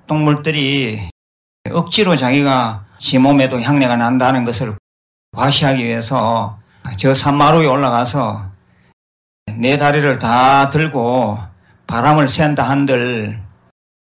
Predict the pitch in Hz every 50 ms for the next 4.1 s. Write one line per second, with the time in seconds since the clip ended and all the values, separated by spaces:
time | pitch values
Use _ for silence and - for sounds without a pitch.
0 | _ _ _ _ _ - - - 165 175 156 151 147 - - 156 147 - 139 131
1 | 120 120 120 135 143 131 127 123 117 110 107 104 101 - - - - - - 156
2 | 160 160 156 143 131 120 120 117 110 110 110 113 110 127 143 135 143 135 139 -
3 | - 202 196 202 190 139 120 113 110 113 113 107 107 104 107 107 107 107 104 98
4 | 92 -